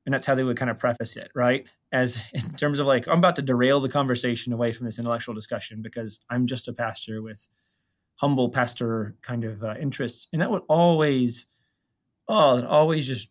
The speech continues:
annoyed the fire out of me, 'cause I'm there thinking, "What do you mean you're just a pastor?" Like, it's a very high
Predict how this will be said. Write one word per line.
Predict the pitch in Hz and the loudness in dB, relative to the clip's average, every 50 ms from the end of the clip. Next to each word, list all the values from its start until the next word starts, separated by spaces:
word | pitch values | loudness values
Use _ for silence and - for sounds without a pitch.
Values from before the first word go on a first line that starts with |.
| _ _ _ | _ _ _
annoyed | 113 117 117 123 127 135 135 135 123 | -4 0 0 2 2 2 2 0 0
the | 123 113 | -2 -4
fire | - 131 131 131 127 117 | -2 0 2 4 2 2
out | 110 110 | 0 -2
of | 110 113 | -6 -8
me, | 117 110 104 - _ _ _ _ _ _ _ _ _ - | -10 -10 -12 -16 _ _ _ _ _ _ _ _ _ -2
'cause | 165 160 | 2 2
I'm | 160 170 180 180 | 4 6 6 6
there | 175 165 | 4 4
thinking, | 151 - 165 151 - 147 143 135 131 123 123 _ _ _ _ _ _ _ _ | 2 0 -2 -2 -2 -2 -2 -2 -4 -6 -6 _ _ _ _ _ _ _ _
"What | 226 | -4
do | 262 | -2
you | 277 | 0
mean | 339 320 | 0 2
you're | 254 165 135 | 0 0 0
just | - 127 - - 113 | -2 -4 -4 -4 -8
a | |
pastor?" | 101 113 107 98 - - - - - - _ _ _ _ _ _ _ _ _ _ _ _ | -8 -8 -10 -10 -10 -14 -16 -20 -20 -20 _ _ _ _ _ _ _ _ _ _ _ _
Like, | 151 147 151 143 - - _ _ _ _ _ _ _ _ _ _ _ _ _ _ _ _ _ _ | 2 2 2 0 -2 -10 _ _ _ _ _ _ _ _ _ _ _ _ _ _ _ _ _ _
it's | 170 - - | -4 0 2
a | 214 | 4
very | 165 175 190 185 | 4 4 4 4
high | 131 - - 139 135 135 139 151 160 180 190 202 202 | 2 0 0 2 2 2 2 2 0 -2 -4 -4 -6